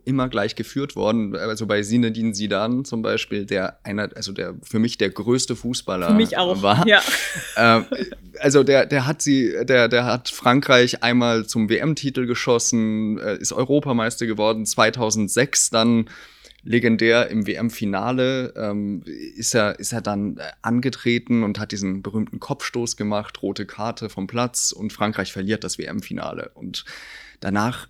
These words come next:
Speaker 1: ist mir dann so häufig begegnet, ähm, Leute, die dann gesagt haben, „Ja, dieser scheiß Araber.“ Also das, und dann dachte ich mir, was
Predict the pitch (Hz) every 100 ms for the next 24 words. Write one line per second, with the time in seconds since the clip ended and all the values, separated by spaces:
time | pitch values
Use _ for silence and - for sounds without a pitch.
0 | _ - - 110 98 104 - 107 - 123
1 | 170 135 143 143 127 - _ 113 101 113
2 | 120 104 98 - - - 101 101 101 -
3 | - - 110 104 117 117 110 104 101 101
4 | 104 107 107 95 95 104 107 - 104 101
5 | 104 - 92 - 92 87 87 80 - _
6 | _ _ _ 113 107 98 92 - 104 -
7 | - - _ 113 104 107 104 113 - 117
8 | 101 95 120 - -